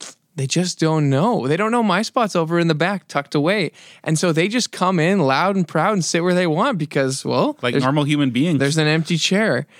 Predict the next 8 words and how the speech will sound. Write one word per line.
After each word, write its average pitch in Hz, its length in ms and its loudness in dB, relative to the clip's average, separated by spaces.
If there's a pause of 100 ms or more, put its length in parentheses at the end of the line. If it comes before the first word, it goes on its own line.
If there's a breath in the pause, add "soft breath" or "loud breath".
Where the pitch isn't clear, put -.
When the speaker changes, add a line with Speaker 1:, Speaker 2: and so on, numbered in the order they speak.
(240 loud breath)
Speaker 1:
And 156 320 0 (120)
the 143 220 -2
chaos, 151 920 -4
the 160 200 -2
chaos 254 720 -2
that 185 180 0
it 165 100 -8
causes. 160 560 -2